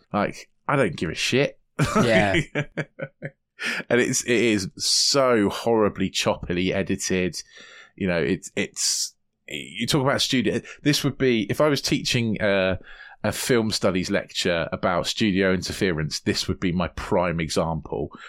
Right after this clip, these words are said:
Speaker 1: of what a movie with studio interference looks like.
Speaker 2: There is some sad stuff to that. It's obviously what
Speaker 1: Yeah.
Speaker 2: happened to Zach and his,
Speaker 1: I
Speaker 2: his
Speaker 1: know.
Speaker 2: family. But even after that, it didn't sh-, seem they showed any respect to his vision.
Speaker 1: No, not at all.
Speaker 2: Which you can see
Speaker 1: Not at
Speaker 2: from
Speaker 1: all.
Speaker 2: the, the, the Snyder, Snyder Cut is a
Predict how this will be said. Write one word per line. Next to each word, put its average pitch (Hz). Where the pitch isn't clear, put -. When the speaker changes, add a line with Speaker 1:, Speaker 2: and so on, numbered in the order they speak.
Speaker 1:
of -
what 98
a 87
movie 85
with 78
studio 78
interference 69
looks -
like. -
Speaker 2:
There 156
is 156
some 139
sad 120
stuff 123
to -
that. 104
It's 107
obviously 120
what 78
Speaker 1:
Yeah. 87
Speaker 2:
happened 98
to -
Zach 110
and 110
his, 98
Speaker 1:
I 113
Speaker 2:
his 95
Speaker 1:
know. -
Speaker 2:
family. 104
But 139
even 160
after 151
that, 131
it 127
didn't 151
sh-, -
seem 139
they 139
showed 131
any 131
respect 123
to 117
his 113
vision. 123
Speaker 1:
No, 90
not 85
at -
all. 82
Speaker 2:
Which 131
you 170
can 147
see 202
Speaker 1:
Not 175
at 90
Speaker 2:
from 135
Speaker 1:
all. 120
Speaker 2:
the, 117
the, 117
the 113
Snyder, 139
Snyder 139
Cut 107
is 107
a 117